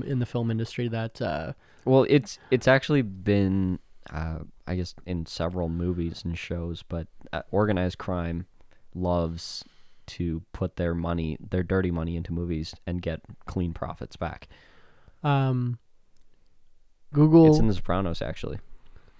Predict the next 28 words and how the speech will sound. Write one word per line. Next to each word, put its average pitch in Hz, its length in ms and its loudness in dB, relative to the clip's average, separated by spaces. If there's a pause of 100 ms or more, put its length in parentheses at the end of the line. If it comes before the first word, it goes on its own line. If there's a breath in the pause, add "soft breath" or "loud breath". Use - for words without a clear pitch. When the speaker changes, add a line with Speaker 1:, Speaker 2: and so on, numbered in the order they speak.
Speaker 1:
Google 156 760 6
Beyond 131 580 2
Last 127 420 0
Season. 120 520 -2 (520)
It's - 140 -12
a 131 60 -4
film. 139 480 4 (880 soft breath)
They 135 140 2
film 147 280 4
it 143 80 6
in, 135 80 4
like, 131 160 2
a 120 60 -2
soundstage 127 920 0
in, 127 120 2
like, 123 140 -2
a 117 200 -4 (320)
gym. 127 640 0 (600)
You 139 100 2
can, 143 100 6
Speaker 2:
Yeah. 135 40 4
Speaker 1:
like, 131 160 0
see - 480 2
the 147 200 8 (300)
fucking 135 680 4 (320)
outlines 151 640 6
of 127 140 2
the 123 280 0